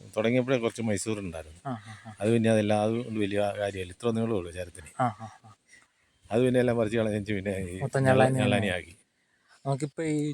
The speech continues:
Speaker 2: ചൂട് ക-, കൂടുതലാണ് ഈ
Speaker 1: ഇപ്പം,
Speaker 2: വർഷം. അപ്പൊ അത്
Speaker 1: അയ്യോ, ഇപ്പം ചരമെല്ലാം ചൂട്ട് പോലെ നിൽക്കുക. പിന്നെ കുറെ വെള്ളം ഉള്ളതുകൊണ്ട് ഇങ്ങനെ ഒഴിച്ച് ചെടി പോകാതെ ഞാൻ നിർത്തിയതേ ഉള്ളൂ.
Speaker 2: ആ, ആ, ആ.
Speaker 1: അല്ലേ ആദായം എടുക്കാം,
Speaker 2: ആ, ആ, ആ.
Speaker 1: ശരിക്കും അടിക്കുവാണെങ്കിൽ.
Speaker 2: ആ, അതെ, അതെ.
Speaker 1: ശരിക്കും അടിക്കാൻ പോയില്ല, കാരണം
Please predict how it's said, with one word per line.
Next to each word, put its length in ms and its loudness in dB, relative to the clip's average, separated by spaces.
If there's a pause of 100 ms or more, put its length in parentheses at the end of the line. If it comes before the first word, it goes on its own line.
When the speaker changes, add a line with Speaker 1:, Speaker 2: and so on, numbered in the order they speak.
Speaker 2:
ചൂട് 280 6
ക-, 200 6 (260)
കൂടുതലാണ് 400 4
ഈ 40 -2
Speaker 1:
ഇപ്പം, 120 -2
Speaker 2:
വർഷം. 200 -2
അപ്പൊ 180 -4
അത് 320 -4
Speaker 1:
അയ്യോ, 220 -8
ഇപ്പം 540 -10 (280)
ചരമെല്ലാം 520 2
ചൂട്ട് 320 -8
പോലെ 240 0
നിൽക്കുക. 280 -6
പിന്നെ 280 -8
കുറെ 180 -4
വെള്ളം 340 -6
ഉള്ളതുകൊണ്ട് 360 -6
ഇങ്ങനെ 280 -8
ഒഴിച്ച് 320 -10 (120)
ചെടി 200 -2
പോകാതെ 480 6
ഞാൻ 180 -2
നിർത്തിയതേ 300 2
ഉള്ളൂ. 300 0
Speaker 2:
ആ, 60 -6
ആ, 40 -4 (140)
ആ. 240 -14
Speaker 1:
അല്ലേ 200 2
ആദായം 440 2 (140)
എടുക്കാം, 320 0 (140)
Speaker 2:
ആ, 40 -8
ആ, 100 -10 (100)
ആ. 20 0
Speaker 1:
ശരിക്കും 300 2
അടിക്കുവാണെങ്കിൽ. 580 2
Speaker 2:
ആ, 40 -2
അതെ, 160 -4
അതെ. 420 -14
Speaker 1:
ശരിക്കും 260 2
അടിക്കാൻ 300 4
പോയില്ല, 380 2
കാരണം 360 -2